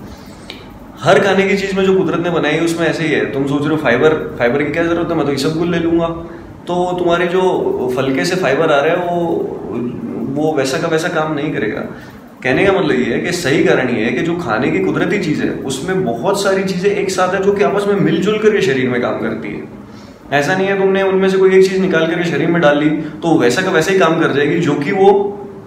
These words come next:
उस पूरी खाने की चीज़ के साथ में काम करती है, ऐसा नहीं है। तुम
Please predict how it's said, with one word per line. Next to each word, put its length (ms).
उस 200
पूरी 160
खाने 200
की 100
चीज़ 480
के 80
साथ 300
में 140
काम 200
करती 260
है, 60
ऐसा 220
नहीं 140
है। 100
तुम 120